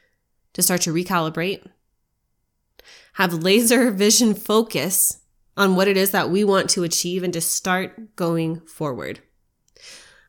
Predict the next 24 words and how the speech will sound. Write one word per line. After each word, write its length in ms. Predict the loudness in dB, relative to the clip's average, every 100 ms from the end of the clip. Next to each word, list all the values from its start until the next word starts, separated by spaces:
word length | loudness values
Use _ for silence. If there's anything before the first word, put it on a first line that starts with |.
| -4
I'll 80 | 2
leave 160 | 2
you 80 | 2
with 100 | -2
that 180 | -2 -4
today 280 | -6 -6 -4
and 100 | -2
know 220 | 0 0
that 280 | 0 -2 -2
no 200 | -2 -2
matter 320 | 0 0 -2
how 240 | -2 0
you're 200 | 2 0
feeling 400 | 0 2 2 2
today, 240 | 0 0 2
no 120 | 2
matter 200 | 2 2
what 240 | 0 2
is 140 | 2 2
going 300 | 2 2 4
on 240 | 2 2
in 100 | 2
your 280 | 2 2 0
world, 520 | 0 0 0 0 -2